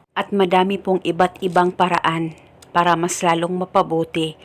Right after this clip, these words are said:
ang takbo ng relasyon ninyong dalawa ng partner mo. Basta magtiwala ka lang sa mga ganitong pamamaraan. Ang gagawin mo lamang,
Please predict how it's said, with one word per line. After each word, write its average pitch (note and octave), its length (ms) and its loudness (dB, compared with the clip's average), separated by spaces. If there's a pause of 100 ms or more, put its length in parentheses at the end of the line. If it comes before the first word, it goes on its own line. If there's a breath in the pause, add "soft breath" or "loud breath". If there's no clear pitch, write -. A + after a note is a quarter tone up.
(440 loud breath)
ang F#3 160 2
takbo F3+ 400 0
ng F3 160 2
relasyon E3 480 -2
ninyong D#3+ 240 -4
dalawa D#3 640 -4
ng D3+ 160 -8
partner D3 400 0
mo. D3 320 -6 (560 soft breath)
Basta G3 320 0
magtiwala E3+ 640 2
ka E3+ 80 0
lang E3 400 0
sa - 160 -6
mga E3 240 -2
ganitong D#3 560 -4
pamamaraan. D3 800 -4 (880 loud breath)
Ang F#3 160 0
gagawin F3 480 2
mo F#3+ 80 -2
lamang, F3 560 2